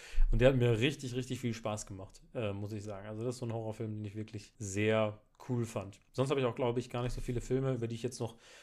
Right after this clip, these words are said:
speziell reden will. Ich finde halt, was wirklich halt so ein Riesengenre ist im Horror, finde ich, ist dieses Zombie-Film-Genre, wo ja auch richtig viel schon rausgekommen ist. Wir haben ja auch schon über Train to Busan geredet. Ich dachte, dass wir das zumindest noch, äh, kurz mal anschneiden. The Walking Dead gibt's da auch.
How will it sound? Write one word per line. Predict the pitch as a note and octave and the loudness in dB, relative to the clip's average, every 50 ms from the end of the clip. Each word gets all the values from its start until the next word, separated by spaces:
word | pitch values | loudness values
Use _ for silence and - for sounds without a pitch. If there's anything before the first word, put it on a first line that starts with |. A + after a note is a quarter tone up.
| - | -18
speziell | - - - B2+ B2 - B2+ A#2+ A2+ | -16 -2 0 0 2 4 4 6 6
reden | G#2 A#2 C#3 C#3 B2 A2 | 6 6 4 4 4 4
will. | B2 B2 | 4 4
Ich | B2 - | 4 2
finde | - C#3+ C#3+ | 2 6 8
halt, | C3+ B2+ C3 - - - - - - E3 | 6 6 6 0 -10 -20 -20 -20 -16 0
was | B2 B2 B2 A#2 | 4 4 4 6
wirklich | B2 B2+ D3+ C3+ B2+ | 4 2 2 4 2
halt | B2 | 2
so | A#2 B2+ | 4 2
ein | A#2 A2 | 0 2
Riesengenre | G#2+ A2 C#3 D#3+ D3 D3 C#3 C3 B2+ A#2+ A2+ G#2+ G#2+ A#2 A#2+ C3+ C3+ B2+ C3 | 0 0 -2 -2 -2 0 0 2 2 2 2 2 2 4 4 4 2 2 0
ist | C3+ B2+ A#2+ A#2+ - - - - | 0 0 -2 -2 -4 -8 -10 -10
im | - - C#3+ A#2 A#2 | -8 -6 -4 -4 0
Horror, | A#2 B2+ B2 B2 A#2 | 2 2 2 2 0
finde | A#2 B2+ A#2+ | 0 -2 -4
ich, | A2+ A#2 | -6 -6
ist | A2 G#2+ A2+ | -8 -8 -6
dieses | A2 G#2+ G#2+ G2+ - - | -6 -6 -6 -6 -8 -10
Zombie-Film-Genre, | - - A#2+ B2 C3 B2 G#2+ - - G#2+ F#2+ G2 G#2 G2 F#2+ G#2 G#2 F#2+ F#2+ G2 G#2+ A#2 C3 C3+ C3+ - - | -2 -2 0 0 0 -2 -2 -2 -2 -2 -2 -2 -6 -8 -6 -6 -4 -4 -4 -4 -4 -4 -6 -8 -10 -14 -6
wo | - G#2 G#2+ | -2 0 0
ja | G#2+ | 2
auch | G#2+ A2 G2+ - - - - | 2 0 0 -2 -8 -10 -8
richtig | B2+ A#2 - - A#2+ - | -8 -6 -6 -8 -10 -8
viel | - A#2+ A#2 A2+ | -4 -6 -4 -4
schon | - A2+ | -4 -4
rausgekommen | G#2 G#2+ A#2+ A#2+ - B2 A2+ - A#2 A#2 A2+ | 0 0 0 0 0 -4 -2 -2 0 0 0
ist. | A2 G#2+ | -2 -2
Wir | A#2 A2 | -2 -2
haben | A2 | -2
ja | A2 | -2
auch | A2 A2 G#2+ | -2 -2 -4
schon | - A#2+ A#2+ | -4 -6 -4
über | A2+ A2+ A2 | -4 -4 -4
Train | - - A#2 A#2 | -2 -2 -2 -2
to | A2+ B2 | -4 -6
Busan | A#2 G#2+ G#2+ - - A#2 B2 B2+ A#2+ | -6 -6 -6 -4 -2 -2 -2 -2 -2
geredet. | A#2 G#2+ A2+ A#2 A#2 A#2+ A#2 A#2 - - - | -2 -2 0 0 2 0 0 -2 -6 -14 -16
Ich | - C3 | -6 0
dachte, | A#2+ A2+ G#2+ - A#2 | 0 2 4 6 4
dass | A2 G#2+ - | 4 4 4
wir | A#2+ | 0
das | A#2 A2 | 0 0
zumindest | - - A2+ A2 A2+ A#2+ A2+ - - A#2 | 0 -2 0 2 2 2 0 -2 -4 -4
noch, | A2 G#2 - - - | -6 -6 -6 -8 -8
äh, | - | -8
kurz | - - - B2 A#2+ - | -4 -2 -2 -2 -2 -2
mal | A2 A2 | -6 -6
anschneiden. | A2 A#2+ B2 - - A2 G#2+ A2 A2 G#2+ | -4 -4 -4 -2 0 0 2 2 2 0
The | G#2+ G2 | -2 0
Walking | G2 G#2+ G#2+ - A2+ G#2+ G2 | 0 -2 0 0 -2 -2 0
Dead | G#2+ A2 A#2 - | 0 -2 -2 -4
gibt's | - A2+ - - | -8 -12 -10 -10
da | - - | -10 -6
auch. | - A2+ A#2+ A#2+ - | -2 -2 -4 -4 -6